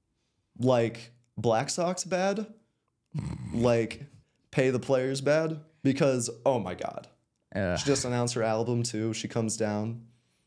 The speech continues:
Speaker 1: It's on the field after a Chiefs Super Bowl win. Travis proposes.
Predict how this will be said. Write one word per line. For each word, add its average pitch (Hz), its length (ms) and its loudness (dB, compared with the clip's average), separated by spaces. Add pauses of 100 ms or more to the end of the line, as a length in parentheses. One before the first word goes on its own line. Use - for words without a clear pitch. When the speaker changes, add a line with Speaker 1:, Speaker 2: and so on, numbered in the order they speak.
(760)
Speaker 1:
It's - 100 -6
on 110 140 0
the 104 60 -2
field 107 420 0
after 101 480 -2
a - 140 -8
Chiefs - 260 -4
Super 107 260 -6
Bowl 104 220 0
win. 104 280 -6 (220)
Travis 104 360 -2
proposes. 107 640 -6